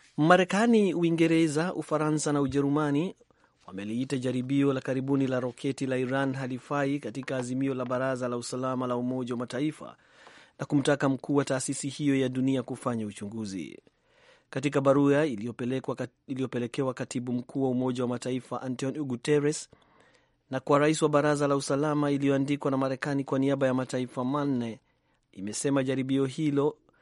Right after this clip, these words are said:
linabainisha tishio na hatua ya kichokozi ya Iran. Alhamisi wiki iliyopita, Iran ilitangaza kwamba imefanikiwa kufanya jaribio la roketi kwenda anga za juu.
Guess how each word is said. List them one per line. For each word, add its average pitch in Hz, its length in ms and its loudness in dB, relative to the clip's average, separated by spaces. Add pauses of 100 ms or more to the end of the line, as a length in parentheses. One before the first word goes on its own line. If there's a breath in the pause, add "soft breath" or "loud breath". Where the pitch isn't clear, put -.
(180 soft breath)
linabainisha 156 640 2
tishio 110 720 -6
na 110 140 -10
hatua 131 560 -2
ya 98 140 -4
kichokozi 127 640 -6
ya 98 60 -8
Iran. 98 380 -8 (920 soft breath)
Alhamisi 147 460 4
wiki 147 240 2
iliyopita, 156 480 2
Iran 151 320 0
ilitangaza 135 560 2
kwamba 131 420 0
imefanikiwa 117 560 -2
kufanya 131 260 -2
jaribio 127 420 -2
la 123 100 0
roketi 120 480 -4
kwenda 95 420 -10
anga 117 340 -4
za 104 140 -6
juu. 104 400 -2